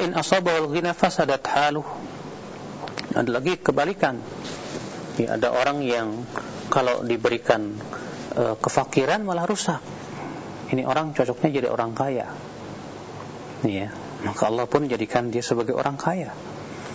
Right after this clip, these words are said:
Semuanya ikhwatul Islam <clears throat> dengan karunia Allah Subhanahu wa taala. Allah berfirman, "Inna rabbaka yabsutu ri-, yabsutu rizqa liman yasha wa yaqdir." Sesungguhnya Rabbmu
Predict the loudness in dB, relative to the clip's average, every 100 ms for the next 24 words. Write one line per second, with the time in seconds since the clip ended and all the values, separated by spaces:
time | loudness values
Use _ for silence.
0 | -12 -12 -12 -8 0 2 2 2 2 0
1 | -2 -10 -12 -12 0 2 4 4 4 2
2 | 2 2 2 -2 2 4 4 2 -2 -4
3 | -2 0 2 2 2 2 0 0 0 -2
4 | 2 2 2 0 0 2 0 -2 -8 -10
5 | -12 -12 -12 -12 -12 -12 -10 -10 -10 -4
6 | 2 4 2 2 2 4 2 0 2 2
7 | 2 2 4 4 4 2 0 4 4 4
8 | 0 0 -2 -2 -2 0 2 0 2 4
9 | 4 2 2 -2 2 4 4 2 0 2
10 | 0 0 2 2 2 2 0 0 2 2
11 | 4 2 2 0 -2 -8 -10 -10 -10 -10
12 | 0 2 4 2 2 0 0 0 0 0
13 | 0 0 0 -2